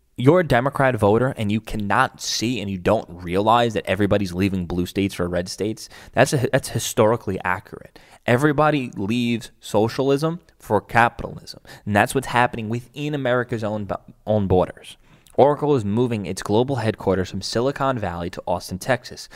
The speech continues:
The company announced in a filing with Securities and Exchange Commission. Honestly, I believe if you move to another state, you shouldn't be able to vote for four years. Maybe five. Hell, maybe ten.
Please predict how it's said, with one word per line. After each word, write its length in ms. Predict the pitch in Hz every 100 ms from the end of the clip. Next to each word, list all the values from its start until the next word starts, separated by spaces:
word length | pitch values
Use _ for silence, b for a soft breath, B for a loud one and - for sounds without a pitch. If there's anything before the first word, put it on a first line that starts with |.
| B B -
The 80 | 110
company 360 | 143 151 156
announced 280 | 139 120 113
in 80 | 107
a 40 |
filing 380 | 104 113 120 120
with 100 | 101
Securities 440 | - 95 107 107 101
and 80 |
Exchange 420 | 95 - 92 90 -
Commission. 380 | 90 - - _ B B
Honestly, 520 | - 92 127 - 160 160
I 80 | 101
believe 300 | 98 107 98
if 120 | -
you 60 | 107
move 220 | 127 127
to 100 | 113
another 220 | 107 104
state, 340 | - - 92 - b -
you 100 | 101
shouldn't 240 | - 143
be 120 | 107
able 160 | 127 117
to 80 | 98
vote 340 | 87 87 - _
for 180 | - 90
four 280 | - 95 90
years. 400 | - _ - _ _ _ _ _ -
Maybe 180 | 110 104
five. 400 | - 73 - _ _ _ _ _ _ _ _
Hell, 220 | 156 - 160
maybe 240 | 123 113
ten. 380 | - - 87